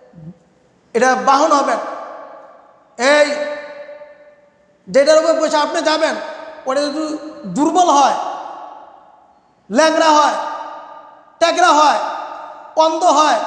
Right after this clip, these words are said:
শিং ভাঙা হয়, দেখতে খারাপ দেখা যায়, তাহলে আপনি কিভাবে যাবেন? কিন্তু একটু হাইটেই দুর্বল হয়ে যাবে।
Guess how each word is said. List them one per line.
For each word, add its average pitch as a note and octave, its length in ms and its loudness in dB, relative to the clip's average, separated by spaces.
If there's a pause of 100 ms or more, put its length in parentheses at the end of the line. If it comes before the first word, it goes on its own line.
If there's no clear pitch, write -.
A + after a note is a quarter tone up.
(520)
শিং D4+ 280 -4
ভাঙা E4 220 2
হয়, D#4 260 4 (720)
দেখতে D#4+ 300 -2
খারাপ G#3 240 0
দেখা G3+ 200 2
যায়, - 220 0 (640)
তাহলে C4 140 -4
আপনি C#4 180 -2
কিভাবে D4+ 340 2
যাবেন? B3 240 -2 (800)
কিন্তু A#3 160 -10
একটু D#4+ 200 -2
হাইটেই C#4+ 360 2
দুর্বল D4+ 340 0
হয়ে B3+ 140 2
যাবে। A3+ 180 -2